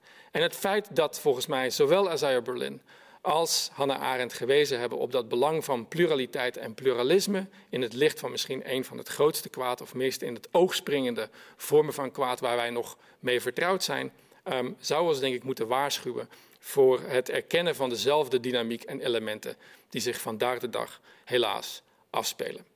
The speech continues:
En daarmee zou ik u willen bedanken voor uw aandacht en willen eindigen met toch minstens een symbool van hoop.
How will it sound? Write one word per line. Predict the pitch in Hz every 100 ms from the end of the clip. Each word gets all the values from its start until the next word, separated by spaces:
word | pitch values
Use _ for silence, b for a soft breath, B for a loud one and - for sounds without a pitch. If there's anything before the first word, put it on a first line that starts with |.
| _ _
En | - 117
daarmee | 135 143 135 120
zou | 113 117 120
ik | - - B B B
u | - 139
willen | 123 113 110
bedanken | 117 131 139 -
voor | 120 117
uw | -
aandacht | 117 117 110 101 - b b b
en | - 113
willen | 110 110
eindigen | 120 123 123 110 107
met | 110 107
toch | - 117
minstens | 127 127 120 -
een | 131
symbool | 110 135 117 131 113
van | - -
hoop. | - - -